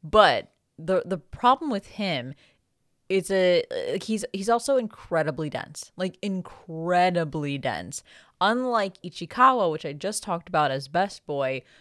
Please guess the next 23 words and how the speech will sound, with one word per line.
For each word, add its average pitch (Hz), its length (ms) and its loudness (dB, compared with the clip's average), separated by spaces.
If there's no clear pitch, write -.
who 165 420 -4
can 175 160 -8
kind 254 180 -4
of - 160 -8
pick - 280 -6
up 147 400 -4
on 156 240 -6
some 143 340 -8
of 143 120 -6
the 139 120 -6
flirtatious 139 680 -10
vibes 196 640 -2
or 160 60 -10
some 165 180 -8
of 156 160 -6
the 151 140 -4
moments 147 400 -6
of 160 160 -6
romance, 180 500 -2
I 180 80 2
feel 214 160 0
like 254 120 2
Shiraishi 214 800 -4